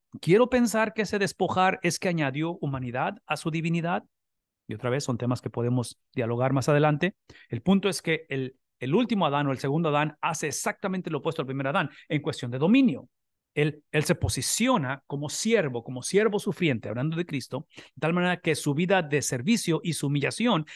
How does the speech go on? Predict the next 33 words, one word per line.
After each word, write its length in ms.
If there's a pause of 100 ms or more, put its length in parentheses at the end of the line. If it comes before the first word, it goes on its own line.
(140)
es 140
lo 160
que 120
lo 100
restaura 920 (100)
en 160
su 160
posición 400
de 60
autoridad. 500 (180)
Que 120
cuando 260
vamos 340
a 300
la 140
Gran 180
Comisión, 640 (280)
en 280 (180)
Mateo 300
capítulo 340
veintiocho, 560 (200)
el 120
versículo 400
dieciocho, 680
él 140
dice, 360
"Toda 360
potestad 580
me 240
es 160 (160)
dada". 540 (320)
Esa 320
potestad, 640